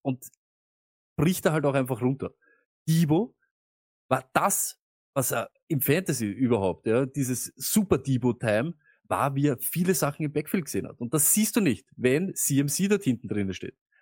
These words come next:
Schaut euch das an, der hat über tausend irgendetwas gehabt, zweitausendeinundzwanzig oder was. Das, das ist einfach nicht zum Wiederholen. Das gibt's einfach nimmer. Und ich glaube auch, dass sie eben weggegangen sind von diesem Approach. Deebo, spiel das,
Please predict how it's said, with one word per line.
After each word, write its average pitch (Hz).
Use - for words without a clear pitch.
Schaut 143
euch 151
das 147
an, 147
der 135
hat 131
über 170
tausend 147
irgendetwas 156
gehabt, 151
zweitausendeinundzwanzig 139
oder 101
was. -
Das, 120
das -
ist -
einfach 165
nicht 185
zum 190
Wiederholen. 170
Das -
gibt's 233
einfach 107
nimmer. 120
Und 127
ich -
glaube 135
auch, 180
dass -
sie 117
eben 110
weggegangen 147
sind 131
von 110
diesem 120
Approach. 95
Deebo, 143
spiel 110
das, 107